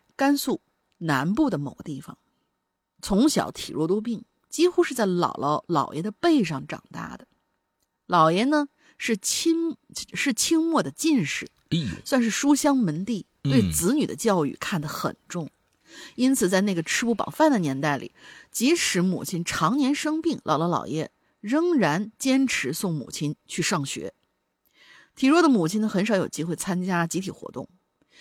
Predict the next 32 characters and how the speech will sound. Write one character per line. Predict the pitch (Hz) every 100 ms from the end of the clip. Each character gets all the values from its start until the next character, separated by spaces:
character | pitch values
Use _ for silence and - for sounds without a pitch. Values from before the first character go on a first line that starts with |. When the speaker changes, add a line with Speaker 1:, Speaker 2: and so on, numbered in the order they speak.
| - - -
Speaker 1:
有 | 190 269
一 |
年 | 320 233 196 208 240 -
六 | 247 254
一 |
节， | 247 156 170 - _ _
学 | - 170 190
校 | 262 226 170 143 - -
准 | 147
备 | 185
举 | 185 - -
行 | - 165
节 | - 131 131
日 | 220 262 151
游 | 131 247
行 | 220 208
活 | - 98
动， | 240 220 _ _ _ - - -
学 | -
生 | 302 359
们 | 277
参 | - 320 370
与 |
的 | 190
积 | 156 262
极 |
性 | 302 359
还 | 180
是 | 160
很 | - 92
高 | 123 127
的， | 131